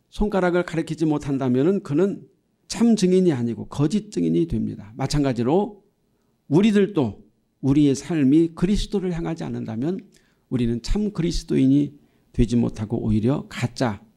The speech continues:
그저 무늬만 그리스도인이 될 수밖에 없다는 것입니다.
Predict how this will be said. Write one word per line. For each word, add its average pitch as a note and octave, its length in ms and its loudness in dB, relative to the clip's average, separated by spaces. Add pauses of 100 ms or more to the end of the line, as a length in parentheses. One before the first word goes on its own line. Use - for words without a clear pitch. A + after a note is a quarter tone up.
(520)
그저 A2+ 500 -2
무늬만 D#3 840 4 (380)
그리스도인이 B2 760 2
될 A2 140 0
수밖에 G#2 420 -8
없다는 A2 340 -4
것입니다. A#2 640 -10